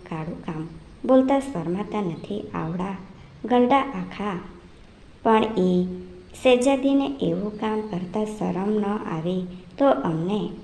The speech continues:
બોલવામાં શેની શરમ?" "એવું તે કયું કામ કરી નાખ્યું છે?" હરખે હિંમતભેર પૂછ્યું.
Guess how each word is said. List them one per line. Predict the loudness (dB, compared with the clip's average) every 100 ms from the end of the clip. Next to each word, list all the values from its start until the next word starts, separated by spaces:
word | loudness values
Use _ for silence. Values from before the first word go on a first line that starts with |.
| -18 -12 2
બોલવામાં | 8 8 8 4 2 -2
શેની | -2 0 0 -2
શરમ?" | -4 -6 -4 -4 -4 -6 -12 -18 -20 -20 -20 -20 -20 -20 -20 -20 -20 -20 -20 -20 -20 -20 -20 -20 -20 -20 -20 -20 -20 -20 -20 -20 -20 -20 -20 -20 -20 -20 -20 -20 -20 -2
"એવું | 4 6 6 4
તે | 2 0
કયું | 0 0 0 -2
કામ | -2 -2 -2
કરી | -2 -2
નાખ્યું | -4 -6 -6 -4 -4
છે?" | -2 -4 -4 -12 -18 -6
હરખે | 4 4 4 2 0
હિંમતભેર | 2 0 0 -2 -2 -2
પૂછ્યું. | -4 -6 -6 -4 -4